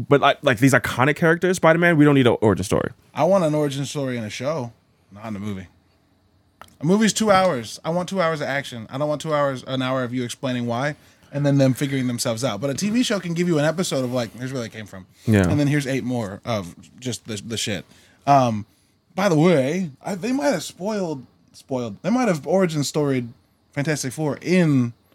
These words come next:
Speaker 2: WandaVision.
Speaker 1: How so?
Speaker 2: Remember when, when Monica comes back to the Sword Base for the first time and they're talking about that team of astronauts that went
Speaker 1: Yeah.
Speaker 2: missing?
Speaker 1: Yeah. That'd be, that'd be cool.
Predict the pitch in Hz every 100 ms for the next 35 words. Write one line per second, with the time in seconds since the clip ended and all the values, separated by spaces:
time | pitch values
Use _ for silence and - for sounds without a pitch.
0 | _ _ 160 160 101 90 - - _ -
1 | 117 110 98 101 90 - _ _ - 147
2 | 175 175 170 160 - 147 160 151 147 151
3 | 165 160 143 151 139 147 135 135 127 165
4 | 165 139 120 117 - 123 131 123 117 123
5 | 123 117 110 139 127 104 117 - 135 139
6 | - 135 139 - 165 254 143 160 _ _
7 | _ _ - 107 69 - _ - 202 165
8 | 147 190 123 104 98